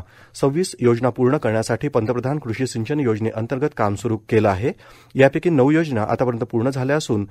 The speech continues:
यामुळे सुमारे पाच लाख हेक्टर जमीन सिंचनाखाली आल्याचं त्यांनी यावेळी सांगितलं. माजी राष्ट्रपती डॉक्टर एपीजे अब्दुल कलाम यांचा वाढदिवस वाचन प्रेरणा दिन म्हणून गेली पाच वर्षे महाराष्ट्र शासन साजरा करीत आहे.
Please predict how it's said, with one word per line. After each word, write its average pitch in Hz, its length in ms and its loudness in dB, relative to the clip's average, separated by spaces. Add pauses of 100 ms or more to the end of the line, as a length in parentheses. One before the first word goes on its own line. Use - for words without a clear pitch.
(240)
यामुळे 143 320 2
सुमारे 120 300 0
पाच 120 380 -2
लाख 147 180 0
हेक्टर 127 280 -2
जमीन 120 420 2
सिंचनाखाली 139 680 -2
आल्याचं 113 360 -2
त्यांनी 120 280 0
यावेळी 107 200 0
सांगितलं. 101 460 -6 (1300)
माजी 143 300 2
राष्ट्रपती 165 520 0
डॉक्टर 151 280 0 (120)
एपीजे 123 380 -2
अब्दुल 120 240 -2
कलाम 127 360 -4
यांचा 117 240 -4
वाढदिवस 107 640 -4
वाचन 139 320 0
प्रेरणा 127 540 2
दिन 113 220 -2
म्हणून 131 260 0
गेली 117 260 -2
पाच 113 300 -4
वर्षे 139 260 -4
महाराष्ट्र 113 480 -4
शासन 131 400 -6
साजरा 110 340 -4
करीत 104 260 -4
आहे. 107 200 0